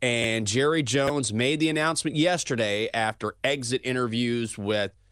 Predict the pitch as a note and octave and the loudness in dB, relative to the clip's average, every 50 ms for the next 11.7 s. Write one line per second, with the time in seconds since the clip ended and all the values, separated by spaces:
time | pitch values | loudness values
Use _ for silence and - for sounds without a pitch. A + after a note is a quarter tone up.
0 | _ _ - G2+ G2 - - C3+ C3+ C#3 B2+ - - B2 A2+ A2+ A2 G#2 - - | _ _ -12 -12 -8 -2 0 0 0 0 -2 -2 -2 0 0 0 -2 -2 -4 -6
1 | - - _ _ _ _ _ _ _ _ - G2 F#2 F#2+ F#2+ F#2 F2 - - _ | -6 -8 _ _ _ _ _ _ _ _ -8 -6 -4 -4 -4 -4 -6 -10 -12 _
2 | - C#3+ C#3 C3 B2+ B2 A#2+ A#2+ A#2+ A2 - - - _ _ _ _ _ _ _ | 0 0 2 2 2 2 2 0 0 -2 -4 -6 -8 _ _ _ _ _ _ _
3 | _ _ _ _ _ _ _ _ _ - - G#2 G2+ G2+ G#2+ G#2+ - - A2+ B2+ | _ _ _ _ _ _ _ _ _ -8 -4 -2 0 0 0 -2 -2 -2 -2 -2
4 | C3+ B2 C3 A#2+ - C3 B2+ B2+ B2 - C3 B2 A#2 - - C3+ A#2 A#2+ C3+ E3+ | -2 -2 -4 -4 0 0 0 0 0 0 -2 -2 -2 -2 -4 -6 -4 0 2 4
5 | G3+ B3 B3+ A3+ D#3 E3 C#3+ B2 F#2+ A#2+ A2 F#2 D#2 - - - - - _ _ | 4 4 4 2 2 0 0 0 2 0 0 0 0 -4 -6 -8 -18 -20 _ _
6 | _ _ _ _ _ _ - - G#2+ G#2+ G2+ - - A2 G2+ F2 - - G2+ F2 | _ _ _ _ _ _ 0 0 2 2 2 0 0 0 0 -2 0 -2 0 0
7 | D#2 D#2 - - - - - - _ _ _ _ - G2+ F#2+ F2+ G2+ A2 G#2+ G#2+ | -2 -4 -4 -6 -6 -6 -6 -10 _ _ _ _ -4 -4 -4 -2 0 0 0 2
8 | G#2 G#2 G2+ - - A#2+ G#2+ G#2 G2+ F#2 F#2 G2 G2 G2 F#2+ F#2+ F#2+ - - - | 2 0 -2 -2 0 2 2 2 2 0 0 0 0 0 0 -2 -4 -6 -6 -6
9 | - A2 G#2 G2+ G2 - - - A#2 G#2+ F#2+ D#2+ F#2+ F2+ - - - A#2+ B2 A#2+ | -4 -2 -2 -2 -2 -2 -2 0 0 0 0 -2 -6 -8 -8 -4 -2 -2 0 0
10 | C3+ D3 D#3 E3+ E3+ E3+ D#3+ C#3+ B2 D3+ C#3 B2 - - B2+ A#2+ A2+ G#2+ G#2 G2 | 0 2 2 2 2 2 2 0 2 2 0 0 0 0 0 0 0 0 -2 -2
11 | - A2+ G#2 F#2 D#2+ - F#2+ F2 F#2+ G#2 G2+ G2+ G#2 | 0 2 2 2 0 -2 -6 -4 0 0 0 0 -2